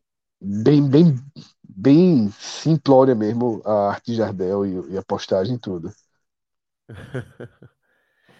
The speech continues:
Speaker 2: Eu vi aqui agora, Fred, realmente. É, tem as camisas, é, ele com a camisa do Porto, né?
Speaker 1: É.
Speaker 2: Atrás, tal, pô, bem. <laughs> Muito bom, velho, muito bom.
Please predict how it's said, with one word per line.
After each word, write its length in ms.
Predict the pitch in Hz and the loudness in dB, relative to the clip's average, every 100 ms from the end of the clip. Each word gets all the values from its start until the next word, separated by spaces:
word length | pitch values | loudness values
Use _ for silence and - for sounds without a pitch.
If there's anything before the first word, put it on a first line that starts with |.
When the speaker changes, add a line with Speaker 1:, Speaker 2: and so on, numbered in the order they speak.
| _ _ _ _ 123 | _ _ _ _ -6
Speaker 2:
Eu 140 | 139 | -6
vi 160 | 123 156 | -4 -4
aqui 260 | - 127 | -4 -4
agora, 340 | 120 110 104 98 | -4 -4 -6 -8
Fred, 300 | - 87 87 | -12 -14 -12
realmente. 640 | 95 110 98 92 - 101 - | -10 -10 -10 -14 -16 -20 -14
É, 300 | 98 95 92 | -10 -10 -10
tem 160 | 120 | -6
as 100 | 123 | -8
camisas, 400 | - 117 123 120 - | -8 -8 -6 -6 -8
é, 240 | 104 104 | -10 -8
ele 120 | 113 | -8
com 100 | 113 | -8
a 40 | 135 | -8
camisa 280 | 120 117 | -8 -10
do 140 | 123 113 | -10 -12
Porto, 480 | - 110 147 131 101 | -8 -6 -6 -8 -14
né? 440 | 107 127 107 98 127 _ _ _ | -12 -12 -14 -18 _ _ _ _
Speaker 1:
É. 220 | 165 151 | _ -8
Speaker 2:
Atrás, 720 | 101 110 95 92 104 107 92 _ | 0 2 0 -2 -6 -8 -12 _
tal, 200 | 107 101 _ | -20 -20 _
pô, 200 | 104 95 | -16 -14
bem. 320 | 92 101 123 123 _ | -10 -4 -4 -6 _
<laughs> 1120 | 156 - - - _ _ _ _ - 180 101 | -12 -12 -20 -20 _ _ _ _ -16 -14 -14
Muito 320 | - 117 117 | -12 -12 -10
bom, 280 | 107 90 87 | -8 -8 -8
velho, 180 | 85 87 | -10 -14
muito 240 | 98 101 | -12 -12
bom. 260 | 107 82 82 | -12 -14 -18